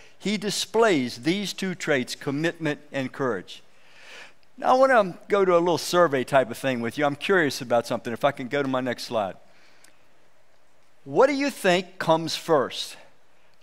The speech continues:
Does a person have commitment first, and commitment brings courage, or do you think a person has courage first,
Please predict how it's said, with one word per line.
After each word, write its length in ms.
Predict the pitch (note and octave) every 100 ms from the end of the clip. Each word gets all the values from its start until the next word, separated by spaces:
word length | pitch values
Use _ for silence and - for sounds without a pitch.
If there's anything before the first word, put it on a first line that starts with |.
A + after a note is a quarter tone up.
| B2
Does 240 | F3 E3+
a 80 | F3+
person 520 | - F#3+ A#3+ A3 B3
have 320 | F3+ F#3 E3
commitment 560 | - D#3+ F3 B3+ C4 B3
first, 600 | - F3+ C3 D3+ - - - - - - - D#3
and 280 | D#3+ D#3
commitment 520 | - D#3+ G#3 G#3 G3 D3
brings 380 | F3 C4+ B3
courage, 640 | - D#3 C3 A#2+ D#3 - - - - - - - - - - -
or 160 | D#3+
do 80 | E3
you 80 | F#3
think 200 | G3 G#3
a 80 | F#3+
person 380 | F#3 F3+ - E3+
has 260 | D#3+ D#3 -
courage 540 | - B3+ C#4 B3+ D#3+
first, 540 | - C3 A#2+ D3 -